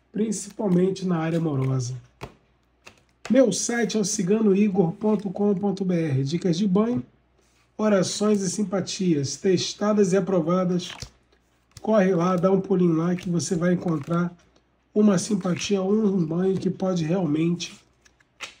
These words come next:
te ajudar na sua situação, tá? Bom, pessoal, a energia da mesa hoje é do seu Marabô.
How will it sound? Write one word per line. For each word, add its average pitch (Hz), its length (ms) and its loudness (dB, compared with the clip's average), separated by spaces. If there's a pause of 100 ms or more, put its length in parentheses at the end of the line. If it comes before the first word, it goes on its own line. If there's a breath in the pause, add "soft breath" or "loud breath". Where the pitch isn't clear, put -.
te - 80 -8
ajudar 165 480 0
na 165 100 0
sua 165 240 -4
situação, 143 560 -6
tá? 156 320 -4 (2250)
Bom, 233 240 2
pessoal, 208 560 0
a 233 40 -10
energia 220 380 2
da 220 140 0
mesa 214 320 0
hoje 214 440 0
é 214 120 -6
do 185 120 -2
seu 220 380 -2
Marabô. 185 760 2